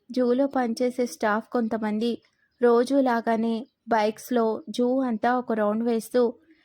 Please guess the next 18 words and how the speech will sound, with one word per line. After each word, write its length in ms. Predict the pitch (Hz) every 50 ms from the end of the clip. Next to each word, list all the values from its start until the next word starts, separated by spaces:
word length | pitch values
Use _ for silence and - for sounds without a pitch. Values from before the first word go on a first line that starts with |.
| _ _ _
ఎవరైనా 480 | 233 220 214 220 226 226 220 220 247 269
ఉంటే 460 | 269 254 233 214 - 247 247 233 226 - _ _ _ _ _ - _ _ _ _ _ _ _ _ _ _ _ - 220
సమయం 500 | - 262 233 220 220 240 254 269 262 262
అయిపోయిందని 840 | 240 220 214 214 - 262 262 262 254 247 233 226 220 226 220 226 - - -
వెళ్ళమని 500 | 214 220 208 214 233 247 254 262 254 254
చెప్తూ, 540 | 247 - 240 214 - _ - 247 247 233 240 - _ _ _ _ _ _ _ -
అలాగే 380 | 220 220 233 240 247 254 277 277 262
ఎవరైనా 420 | 247 220 220 226 233 233 240 247
ఉన్నారా 460 | 240 226 214 214 226 226 247 254 247
అని 260 | 240 233 226 220 233 233 -
చూస్తున్నారు. 680 | 254 220 220 - - 240 226 233 226 220 220 226 226 - - _ _ _ _ _ _ _ _ _ _ _ _ _ _ _ -
"అక్కి, 640 | 226 220 220 - - - 262 254 247 240 240 - _ _ _ _ _ _ _ _ _ _ _ - - -
ఒకసారి 800 | - 233 - 254 240 - 226 208 196 214 254 269 269 254 240 - _ _ _
అభయ్కు 500 | - 220 214 214 240 262 269 - - 240
కాల్ 320 | 247 247 254 220 208 214 220 - 269
చేయి, 160 | 277 302 320 - _ _ _ _ _ _ _ _ -
హాస్పిటల్లో 640 | 254 214 202 202 - - 254 247 269 269 254 262
ఏం 320 | 269 247 233 220 208 220